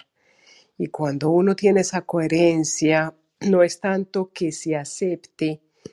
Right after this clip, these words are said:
sino que sabe qué es lo que no le gusta.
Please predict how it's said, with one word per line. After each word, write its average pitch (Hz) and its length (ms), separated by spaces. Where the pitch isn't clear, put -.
sino 208 640
que 185 180
sabe 196 540
qué 165 160
es 151 60
lo 156 160
que 156 180
no 160 540
le 156 460
gusta. 185 720